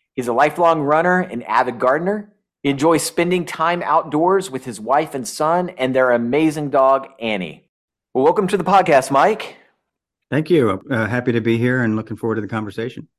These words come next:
Speaker 1: As are we. I think we're gonna hit on a really important topic as we enter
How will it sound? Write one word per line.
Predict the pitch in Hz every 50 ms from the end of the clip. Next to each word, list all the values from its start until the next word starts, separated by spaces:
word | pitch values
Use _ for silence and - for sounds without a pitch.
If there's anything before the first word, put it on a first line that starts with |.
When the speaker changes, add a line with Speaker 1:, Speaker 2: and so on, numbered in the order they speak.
| _ _
Speaker 1:
As | - - 107 123 117 123
are | 127 123 117
we. | 113 127 131 120
I | 95 92
think | - - 139 131 139
we're | 135 123
gonna | 135 131 123
hit | 113 117 139 135 135 131 127 - -
on | 117 120
a | 120
really | 120 139 180 190 185
important | 160 139 - - 180 180 180 139 127 -
topic | - - 143 131 147 147 - 131 113 101 - -
as | - 120 120 120 120 -
we | 104 117 123 120 113 78
enter | 98 117 127 135 - - 139 127 120 120 113 107 -